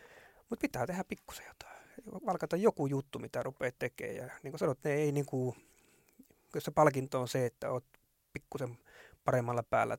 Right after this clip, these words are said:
tai oot vähän virkeämpi, niin kyllä se niinku ruokkii kyllä sitä ja sitä juttua. Että niinku, tää on, otetaan tää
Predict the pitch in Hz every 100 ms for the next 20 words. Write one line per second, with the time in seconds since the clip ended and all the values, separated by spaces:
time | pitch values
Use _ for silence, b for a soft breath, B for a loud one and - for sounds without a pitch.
0 | - 123 135 131 127 131 120 - 123 135
1 | 139 127 - 131 135 127 135 139 123 -
2 | - 147 - 135 139 - 131 131 - -
3 | - 139 - _ - - - 147 B B
4 | B B B - 143 160 - - 156 156
5 | 175 139 131 139 165